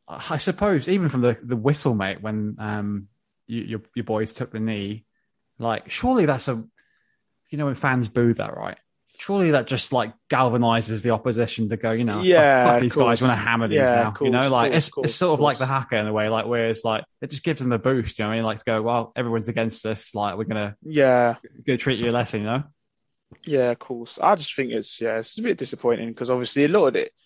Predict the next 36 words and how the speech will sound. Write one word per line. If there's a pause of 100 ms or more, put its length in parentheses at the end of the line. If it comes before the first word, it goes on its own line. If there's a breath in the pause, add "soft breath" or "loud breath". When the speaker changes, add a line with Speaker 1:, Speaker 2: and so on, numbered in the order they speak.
(280 soft breath)
Speaker 2:
you
know,
the
England,
uh, (100)
yeah,
I
don't
think
we've
got
the
support
from
fifa
and
the,
uh,
uefa
when
it
comes
to
a
lot
of
the
Speaker 1:
Mm.
Speaker 2:
racial
abuse
we
get, (160)
which
is
quite
sad.